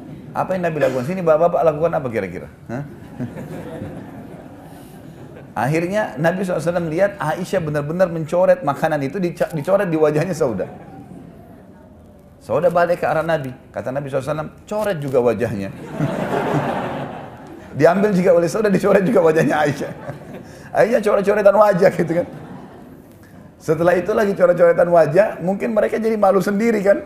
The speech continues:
<laughs> coret-coretan wajah. Lewat Umar bin Khattab. Begitu lewat Umar, suara sendalnya Umar kedengar nih,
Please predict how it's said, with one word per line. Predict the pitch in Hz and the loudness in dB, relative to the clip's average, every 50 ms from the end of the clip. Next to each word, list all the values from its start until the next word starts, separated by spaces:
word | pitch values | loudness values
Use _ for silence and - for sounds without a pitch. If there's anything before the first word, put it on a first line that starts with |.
| - - | -10 -10
<laughs> | - - 139 - | -8 -4 0 2
coret-coretan | 180 175 151 160 139 139 123 135 131 | 2 2 2 2 2 2 2 2 2
wajah. | 135 127 120 113 117 143 147 - - - - - - | 2 2 0 0 0 -2 -4 -6 -10 -18 -18 -8 0
Lewat | - 165 196 202 202 196 180 | 2 4 4 6 4 4 2
Umar | 170 165 160 143 139 | 2 2 2 2 0
bin | 143 143 | -2 0
Khattab. | - 151 - - 147 127 107 - - - - - - - - - - - - - - - - - - - - - - - - | 2 2 2 4 2 2 2 0 -4 -14 -20 -20 -20 -20 -20 -20 -20 -20 -20 -20 -20 -20 -20 -20 -20 -20 -20 -20 -18 -10 -8
Begitu | 92 - - 143 135 | -6 -4 -2 0 0
lewat | 143 143 143 143 | 2 2 0 0
Umar, | 143 139 135 151 185 196 175 | 0 -2 0 2 2 2 0
suara | - 139 131 127 127 127 | 0 0 2 2 2 2
sendalnya | - 160 143 135 156 175 185 190 | 0 -2 0 2 2 2 2 0
Umar | 190 202 185 165 165 | 2 2 2 2 2
kedengar | 180 185 190 202 190 170 | 2 2 2 4 4 2
nih, | 147 135 123 | 2 -2 -6